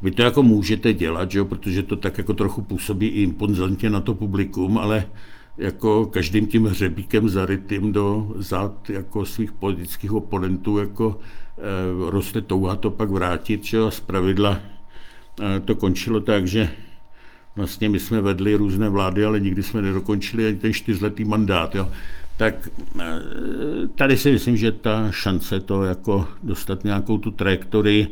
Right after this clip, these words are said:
ehm, normálních, standardních, eh, vztahů, přiměřených zemi naší velikosti, že tady jako ta šance je určitě, eh,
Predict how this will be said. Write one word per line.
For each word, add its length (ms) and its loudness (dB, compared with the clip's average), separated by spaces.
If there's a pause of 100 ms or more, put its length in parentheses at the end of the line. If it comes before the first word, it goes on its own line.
(600)
ehm, 560 0 (120)
normálních, 760 4
standardních, 920 0
eh, 220 -4
vztahů, 560 2 (480)
přiměřených 760 4
zemi 260 2
naší 280 0
velikosti, 760 0 (420)
že 120 -6
tady 260 0 (360)
jako 200 -4
ta 140 -2
šance 340 0
je 200 0
určitě, 500 -4
eh, 1400 -6